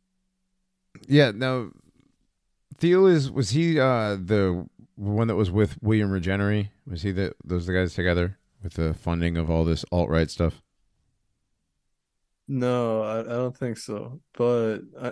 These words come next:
Speaker 2: I, I mean, Mike and Jazz Sands met with him.
Speaker 1: Okay. Okay. Yeah, 'cause wasn't it that they wanted to get, they wanted to get in on some of that Richard Spencer money, right? Or was that diff-, is this different money? Thiel would have been,
Speaker 2: Definitely
Speaker 1: like,
Speaker 2: different money.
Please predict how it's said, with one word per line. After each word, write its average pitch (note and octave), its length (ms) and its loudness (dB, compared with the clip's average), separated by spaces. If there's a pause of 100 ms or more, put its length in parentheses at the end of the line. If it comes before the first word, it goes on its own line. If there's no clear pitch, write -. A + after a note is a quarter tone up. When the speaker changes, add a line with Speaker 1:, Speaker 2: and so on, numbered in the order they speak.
Speaker 2:
I, A#2+ 300 -4
I A#2 40 -2
mean, A#2+ 180 -2
Mike B2 260 -2
and C3+ 120 -4
Jazz G#2+ 340 -2
Sands G2 280 -10
met F#2+ 180 -10
with G#2 220 -14
him. A#2 200 -12 (1040)
Speaker 1:
Okay. G2+ 360 -6 (280)
Okay. C#2 260 -12 (680)
Yeah, D3 320 4
'cause - 400 0 (420)
wasn't B2 320 2
it C3+ 140 2
that A#2+ 240 2
they A2 120 0
wanted A2 360 -4
to G2 80 -4
get, G2 240 -2
they G2+ 100 0
wanted G#2+ 240 2
to G#2 80 -2
get F#2+ 160 2
in F#2+ 140 -2
on F2+ 180 -4
some F#2 180 -4
of F2+ 60 2
that F2+ 140 0
Richard F2 260 -2
Spencer F#2 340 -4
money, A#1 220 -10
right? B1+ 340 -6
Or E2+ 120 -2
was F2 100 2
that F#2+ 160 0
diff-, - 240 -4
is G#2+ 80 -2
this A2+ 160 0
different F#2 380 -2
money? C2+ 320 -12 (1200)
Thiel F#3+ 180 4
would F3+ 140 2
have C#3 80 -2
been, A#2+ 100 0
Speaker 2:
Definitely A2+ 280 -2
Speaker 1:
like, G#2+ 60 -4
Speaker 2:
different G2+ 260 -8
money. G2+ 160 -12